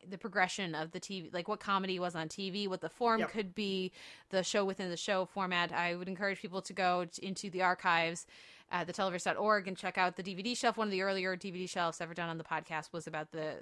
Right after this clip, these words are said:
Speaker 1: the Larry Sanders Show. I have It's Garry Shandling Show on D V D, by the way. I'm ready to do that as a D V D shelf, should we have a guest who wants to do it.
Speaker 2: Mm-hmm.
Speaker 1: Um, but, but no, a really, a,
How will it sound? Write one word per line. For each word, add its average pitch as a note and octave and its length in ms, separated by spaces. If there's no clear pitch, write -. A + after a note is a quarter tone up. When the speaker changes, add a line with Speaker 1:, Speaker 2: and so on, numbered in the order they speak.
Speaker 1:
the D#3+ 200
Larry E3+ 200
Sanders D#3+ 300
Show. D#3 220
I B3 120
have F4 440
It's A#3 160
Garry B3+ 220
Shandling B3 360
Show A#3+ 300
on G#3+ 140
D A#3+ 140
V G3 80
D, A#3+ 160
by F#3+ 140
the D#3 100
way. D3 320
I'm C4 240
ready B3 240
to F3+ 100
do G3+ 140
that F#3 220
as F3+ 120
a F3+ 40
D F#3 140
V E3+ 80
D F#3+ 140
shelf, D3+ 380
should F3+ 320
we G#3+ 140
have F#3+ 160
a F#3 40
guest F#3 280
who F#3+ 80
wants E3 280
to E3 120
do F3 180
it. C4+ 400
Speaker 2:
Mm-hmm. G#3+ 60
Speaker 1:
Um, D#3+ 200
but, F#3+ 400
but F#3+ 120
no, D3+ 300
a F#3 120
really, G3+ 640
a, F#3 100